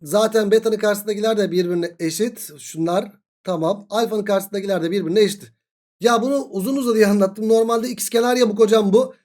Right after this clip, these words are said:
O yüzden x kenar yamuk olduğu için çizilen dikmeler tabanını şuradaki iki eş parçaya böler diyebilirdik aslında ama daha görmediğimiz için uzun uzadıya anlattım bunu.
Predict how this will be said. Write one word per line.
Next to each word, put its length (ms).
O 120
yüzden 340
x 200
kenar 240
yamuk 220
olduğu 200
için 240
çizilen 340
dikmeler 380
tabanını 340
şuradaki 340
iki 300
eş 140
parçaya 360
böler 320
diyebilirdik 460
aslında 300
ama 240
daha 180
görmediğimiz 560
için 260
uzun 240
uzadıya 380
anlattım 440
bunu. 360